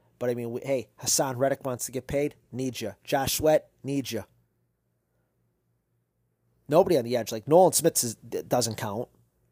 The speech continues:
He's had no impact. Right? I mean, wh-, what do you want me to tell you?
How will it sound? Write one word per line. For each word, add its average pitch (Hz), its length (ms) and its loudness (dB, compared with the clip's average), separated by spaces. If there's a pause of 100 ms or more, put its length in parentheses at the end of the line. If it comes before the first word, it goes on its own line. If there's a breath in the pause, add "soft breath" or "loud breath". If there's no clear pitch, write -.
(440)
He's 139 180 -2
had 143 140 6
no 120 180 2
impact. 107 460 -4 (4000)
Right? 139 340 0
I 135 100 2
mean, 135 160 0
wh-, 135 200 -4
what 139 80 2
do 147 60 4
you 156 60 6
want 147 120 2
me 143 40 -6
to 135 60 -6
tell 170 160 2
you? - 120 -6